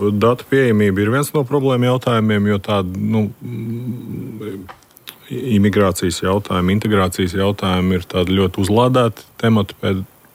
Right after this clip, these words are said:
bijuši vienmēr. Un tieši tā datu pieejamība ir bijis viens no, no, no, no, no iemesliem, kādēļ tā kvalitatīvi mēs par šo jautājumu nespējam runāt. Mēs zinām, ka ar termiņu uzturēšanās atļaujām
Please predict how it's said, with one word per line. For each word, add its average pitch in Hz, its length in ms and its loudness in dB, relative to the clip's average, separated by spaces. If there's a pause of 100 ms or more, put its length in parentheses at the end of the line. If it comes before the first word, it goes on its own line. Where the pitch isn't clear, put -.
bijuši 98 520 2
vienmēr. 92 480 2 (840)
Un 92 160 2
tieši 101 220 0
tā 95 100 0
datu 101 400 0
pieejamība 95 880 2 (100)
ir 104 200 0
bijis 87 360 0
viens 95 320 0
no, 87 240 0
no, 90 240 0
no, 90 220 2 (180)
no, 95 240 0
no 90 140 4 (100)
iemesliem, 101 480 2
kādēļ 90 320 0
tā 87 160 -2
kvalitatīvi 92 640 0
mēs 90 160 0
par - 160 -6
šo 92 160 0
jautājumu 92 400 0
nespējam 92 400 -2
runāt. 87 240 -2
Mēs 98 160 2
zinām, 95 300 2 (100)
ka 87 160 -2 (320)
ar 87 220 -6 (100)
termiņu 95 320 2
uzturēšanās 87 640 -2
atļaujām 87 480 0